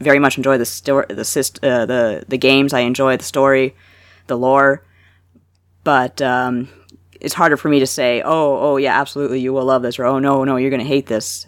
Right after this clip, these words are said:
Uh, I feel, somehow I, I just feel like I will actually enjoy Fallout seventy-six as someone who's kind of a more casual fan of the series, because just from my ex-, my brief time with it, I,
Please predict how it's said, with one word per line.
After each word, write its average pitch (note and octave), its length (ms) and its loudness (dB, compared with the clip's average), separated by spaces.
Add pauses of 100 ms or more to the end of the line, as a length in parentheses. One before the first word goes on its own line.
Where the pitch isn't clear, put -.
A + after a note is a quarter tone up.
(100)
Uh, C3+ 180 0
I E3+ 120 0
feel, F#4 460 0 (500)
somehow F#4 300 -2
I, A4+ 180 4
I A#3+ 140 4
just C4+ 220 -4
feel C4 220 2
like G3+ 300 4
I G3+ 240 4
will D#3+ 160 2
actually D3+ 400 0
enjoy C#3 540 2 (760)
Fallout D3 420 2
seventy-six - 920 -4 (120)
as C3+ 280 -2
someone C3+ 260 -2
who's C3+ 140 -2
kind D#3 180 0
of C#3 80 0
a C3+ 40 0
more C3 160 0
casual C#3+ 440 0
fan B2 240 -6
of G#2 40 -8
the A2+ 60 -10
series, B2 360 -6
because C#3 600 -2 (420)
just B3+ 180 2
from C4+ 120 2
my A3 220 4
ex-, F3 300 -2
my D#3 280 0
brief D#3+ 280 0
time C#3+ 300 0
with C3 180 -4
it, B2 300 -4
I, C3+ 480 0